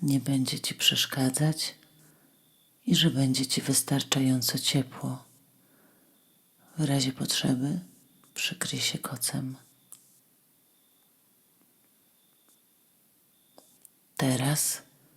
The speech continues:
skoncentruj się na oddychaniu, na powietrzu, które wpływa przez nos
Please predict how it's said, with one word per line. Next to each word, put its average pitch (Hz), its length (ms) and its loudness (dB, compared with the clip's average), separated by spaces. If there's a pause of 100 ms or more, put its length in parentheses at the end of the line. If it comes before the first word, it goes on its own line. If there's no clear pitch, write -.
(720)
skoncentruj 143 960 2
się 151 200 2
na 143 200 0
oddychaniu, 135 920 -2 (2250)
na 156 180 2
powietrzu, 147 920 -2 (1200)
które - 340 -6
wpływa 147 840 -2 (200)
przez 147 400 -4
nos 143 560 -2